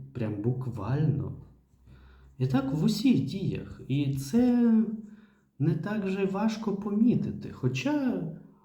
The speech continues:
ну... Хоча насправді важко. Важко помітити, що ти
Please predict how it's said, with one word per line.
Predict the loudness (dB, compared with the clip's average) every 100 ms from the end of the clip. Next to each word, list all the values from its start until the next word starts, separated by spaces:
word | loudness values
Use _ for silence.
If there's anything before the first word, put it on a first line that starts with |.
| _ _ _ _ _ _ _ -20 -20 _ _ _
ну... | -2 0 -2 -8 -16 -20 -20 _ _ _ -18 -16
Хоча | -2 2 4
насправді | 4 4 4 4 4
важко. | 2 -2 -8 -8 -8 -12 -18 _ -20 -20 -20 _ _ _ _ -20 _ -16 -4
Важко | 2 4 4 4 2
помітити, | 4 6 6 4 0 -4 -6
що | -8 -6 -6
ти | -4 -4 -4